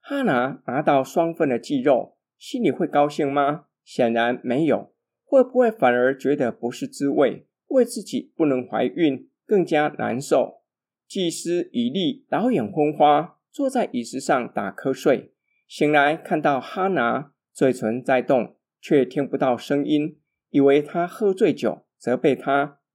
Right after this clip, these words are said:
求神帮助我们，赐给我们安慰人的心灵，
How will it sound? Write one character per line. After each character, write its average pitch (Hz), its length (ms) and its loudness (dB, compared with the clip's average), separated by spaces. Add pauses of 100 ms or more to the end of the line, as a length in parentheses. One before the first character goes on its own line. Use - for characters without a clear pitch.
(240)
求 262 220 -2
神 175 200 0
帮 220 220 -6
助 220 140 -2
我 139 160 6
们， 131 340 0 (240)
赐 - 180 -12
给 220 120 2
我 156 180 6
们 131 300 0
安 247 160 -2
慰 240 120 2
人 113 200 2
的 120 100 -4
心 180 300 -4
灵， 117 380 -2